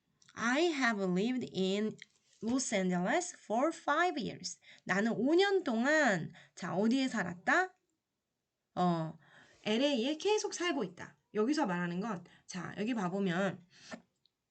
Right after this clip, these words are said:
과거는 내가, 어, 다섯 살 때 여기에 살았다.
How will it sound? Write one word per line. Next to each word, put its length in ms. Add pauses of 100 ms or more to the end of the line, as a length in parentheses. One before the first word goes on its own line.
(380)
과거는 800
내가, 560 (340)
어, 320 (520)
다섯 360
살 360
때 380
여기에 340
살았다. 540